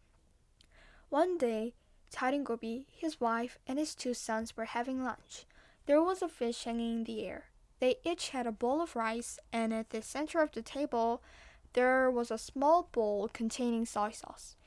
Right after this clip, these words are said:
In case you have never heard of soy sauce before, it's salty, and like 새우젓, we use it often on our food. Also, its color is brown.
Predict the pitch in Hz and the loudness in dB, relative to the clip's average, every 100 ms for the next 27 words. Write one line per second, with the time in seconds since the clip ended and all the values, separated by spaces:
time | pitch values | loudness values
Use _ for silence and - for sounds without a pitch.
0 | - - 269 381 415 - 320 294 254 233 | -20 -8 0 2 2 2 0 0 0 0
1 | 240 240 226 220 220 - 240 240 240 226 | 0 0 -2 -2 -4 -4 -2 -2 -8 -10
2 | - 226 - 214 208 262 - 254 - 208 | -8 -10 -8 -8 -8 -6 -4 -4 -2 -2
3 | 220 - 285 302 - 226 220 208 - 196 | -2 -2 -2 -2 -2 -2 -2 -4 -4 -4
4 | 202 - 240 233 302 302 240 226 262 - | -4 -4 -2 0 -2 -4 -4 -4 -4 -4
5 | 339 - - 233 - 233 220 214 220 - | -6 -4 2 2 2 -6 -4 -4 -8 -6
6 | 294 240 - - - - - - 302 359 | -6 -6 -10 -20 -20 -20 -10 -2 0 2
7 | 339 302 - 226 214 208 220 - 180 247 | -2 -2 -4 -2 0 -2 -4 -8 -8 -10